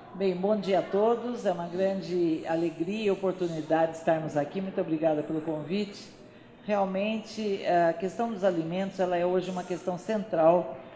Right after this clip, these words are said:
de desenvolvimento dos países, né? Então, eu acho que o Brasil, ao colocar a ciência alimentando o Brasil, de uma certa forma, eh, chama atenção também sobre isso.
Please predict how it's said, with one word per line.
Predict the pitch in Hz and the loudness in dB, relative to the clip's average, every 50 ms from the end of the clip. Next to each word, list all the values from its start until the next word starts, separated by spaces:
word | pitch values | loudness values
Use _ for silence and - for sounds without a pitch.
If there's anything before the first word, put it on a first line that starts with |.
| - - - | -20 -14 -12
de | 165 | -12
desenvolvimento | 160 - - 175 185 170 165 180 170 160 160 170 175 170 170 - 170 | -12 -10 -8 -6 -6 -2 -2 -2 -2 -4 -6 -6 -8 -8 -8 -8 -10
dos | 165 - | -12 -12
países, | - - 185 165 175 160 147 139 139 135 - - 135 135 - | -8 -6 -4 0 0 0 0 -2 -4 -6 -10 -14 -16 -14 -10
né? | - 160 160 160 160 | -8 -8 -8 -8 -10
Então, | 156 - - 180 185 190 190 185 | -10 -4 -2 0 0 0 0 0
eu | 175 170 | 0 0
acho | 165 165 165 - - | 0 -2 -2 -6 -8
que | - | -8
o | 185 | -4
Brasil, | 170 170 160 151 143 135 135 160 196 214 202 170 143 - - - - - - - - | -2 0 0 0 0 -2 -4 -2 -2 0 -2 -2 -4 -8 -14 -16 -18 -18 -20 -14 -4
ao | - 156 170 | 0 0 0
colocar | 165 - 190 175 170 170 170 - 170 160 156 | 0 0 0 0 0 0 -2 -2 -2 0 0
a | 151 | 0
ciência | - - - 180 175 175 - 180 | -2 -4 -6 -6 -6 -6 -6 -6
alimentando | 160 160 160 160 156 - 160 156 160 | -6 -4 -6 -6 -6 -6 -6 -6 -6
o | |
Brasil, | 156 156 156 156 151 151 - 160 175 180 196 214 214 - - - - | -4 -2 -2 -2 -2 -4 -4 -2 0 0 0 -2 -4 -8 -14 -12 -10
de | 165 | -8
uma | 180 185 185 | -6 -4 -6
certa | 185 - 190 175 - 180 165 | -4 -4 -6 -4 -4 -4 -6
forma, | - - 180 175 170 175 185 196 202 208 202 196 - - - - - - - | -4 -4 -2 -2 0 0 0 0 -2 -2 -4 -6 -12 -16 -18 -20 -20 -16 -8
eh, | - 160 165 165 160 | -4 0 0 0 0
chama | - - 233 240 233 226 | -2 0 0 2 2 0
atenção | 214 - 196 180 165 - - 175 170 | 0 0 -2 -4 -4 -4 -4 -4 -4
também | 170 170 160 165 160 | -4 -6 -6 -6 -8
sobre | 151 - 170 151 156 147 | -8 -8 -10 -10 -8 -10
isso. | 143 131 - - - - - | -10 -12 -14 -16 -18 -20 -20